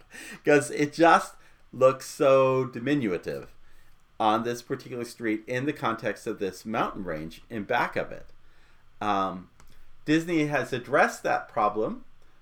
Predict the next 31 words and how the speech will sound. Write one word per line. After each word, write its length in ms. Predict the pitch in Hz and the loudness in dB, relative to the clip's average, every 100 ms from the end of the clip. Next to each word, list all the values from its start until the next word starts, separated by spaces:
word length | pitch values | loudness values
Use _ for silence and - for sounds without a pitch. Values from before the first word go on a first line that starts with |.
| - _ | -20 _
by 1040 | 110 110 110 107 107 104 104 104 104 107 104 - - _ _ _ _ _ _ _ _ _ _ _ _ _ - - - | -4 2 4 6 6 4 2 0 -2 -4 -10 -18 -20 _ _ _ _ _ _ _ _ _ _ _ _ _ -20 -20 -16
transforming 760 | - 139 127 - 135 131 131 127 | -6 -4 -4 -6 -6 -4 -4 -2
it 140 | 123 | -2
into 340 | 120 117 131 110 | -4 -6 -2 0
a 160 | 104 | 0
much 640 | 104 110 120 139 131 - 107 | -2 -4 0 2 2 0 -2
bigger 280 | 107 104 | -2 -2
castle. 460 | - 80 69 - - - - - - - - - - - - | -4 -4 -4 -8 -14 -18 -20 -20 -20 -20 -20 -20 -20 -20 -6
And 520 | 107 101 101 101 101 - - | 0 0 0 -2 -6 -10 -14
that, 560 | 98 120 135 131 - - | 0 4 4 2 -4 -4
uh, 340 | 104 98 98 107 - - | 0 2 2 0 -4 -6
I 80 | 110 | -6
think 200 | 120 123 | -6 -6
it 100 | 107 | -6
was 120 | 120 | -4
under 180 | 113 110 | -4 -4
construction 540 | - - 120 - 123 | -8 -4 -4 -2 -6
last 240 | 113 113 | -6 -6
year 100 | 131 | -6
when 180 | 120 110 | -4 -4
you 100 | 127 | -2
were 120 | 139 | -2
there. 280 | 131 139 165 | 0 2 2
It 140 | - 101 | 0 -4
was 180 | 101 | -4
under 180 | 107 101 | -4 -6
construction 560 | - - 107 101 - 98 | -8 -10 -6 -6 -8 -8
when 100 | 98 | -4
I 140 | 107 | -4
was 180 | 139 135 | -6 -4
there. 380 | 131 131 151 | -2 -2 -2